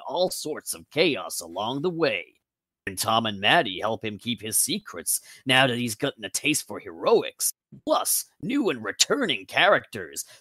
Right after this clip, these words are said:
starring s-, in Sonic the Hedgehog two will take the lead in stories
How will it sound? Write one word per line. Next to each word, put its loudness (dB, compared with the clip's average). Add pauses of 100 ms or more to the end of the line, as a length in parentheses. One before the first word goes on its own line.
starring 4
s-, -4
in -4
Sonic 4
the 0
Hedgehog 0
two 0 (280)
will 2
take -2
the 0
lead 4
in -4
stories -2